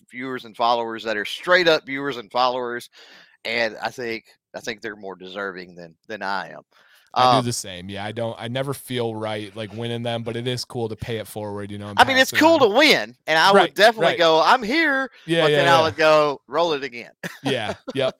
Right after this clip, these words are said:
Speaker 2: No, I
Speaker 1: Or maybe
Speaker 2: respect that.
Speaker 1: even, or maybe even donate it or give it to somebody else randomly, myself in the
Speaker 2: Yep.
Speaker 1: chat, right? Or somebody,
Speaker 2: Yep.
Speaker 1: somebody that's helped me out or, or
Speaker 2: Spot on.
Speaker 1: whatever. Yeah. Um, so with that, I wanna give you, uh, just a couple of minutes here closing, Dan.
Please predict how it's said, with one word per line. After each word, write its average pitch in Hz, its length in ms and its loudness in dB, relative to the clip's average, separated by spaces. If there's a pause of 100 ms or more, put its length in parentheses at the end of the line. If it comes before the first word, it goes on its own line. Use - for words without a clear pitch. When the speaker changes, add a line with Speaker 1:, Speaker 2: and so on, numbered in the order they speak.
(120)
Speaker 2:
No, 117 80 -8
I 180 180 4
Speaker 1:
Or 214 40 6
maybe 220 300 6
Speaker 2:
respect 208 160 -4
that. 196 60 -2
Speaker 1:
even, 185 280 -6
or 185 120 4
maybe 180 300 0 (140)
even 147 260 -6
donate 139 460 -4
it 117 220 -10
or 117 140 -10
give 123 240 -10
it 120 140 -8
to 120 180 -10
somebody 120 440 -4
else 117 180 -8
randomly, 113 520 -10
myself 117 560 -4
in 107 80 -16
the 104 80 -8
Speaker 2:
Yep. 127 80 -4
Speaker 1:
chat, 107 320 -2
right? 104 260 -2
Or 104 80 -8
somebody, 104 340 -4
Speaker 2:
Yep. 127 80 -4
Speaker 1:
somebody 117 300 -4
that's 107 180 -8
helped 117 220 -4
me 104 120 -8
out 107 280 2
or, 95 120 -6 (440)
or 104 140 -4
Speaker 2:
Spot - 20 -4
on. 113 160 -2
Speaker 1:
whatever. 104 440 -4 (120)
Yeah. 104 220 -2 (440)
Um, 135 380 10 (100)
so 208 200 4
with 190 120 2
that, 226 300 6
I 175 60 0
wanna 175 180 -2
give 170 240 -2
you, 170 380 -4
uh, 135 200 -2
just 175 240 -14
a - 40 -18
couple 185 220 0
of 160 60 -10
minutes 190 260 -4
here 170 120 -6
closing, 156 420 -2
Dan. 123 260 -8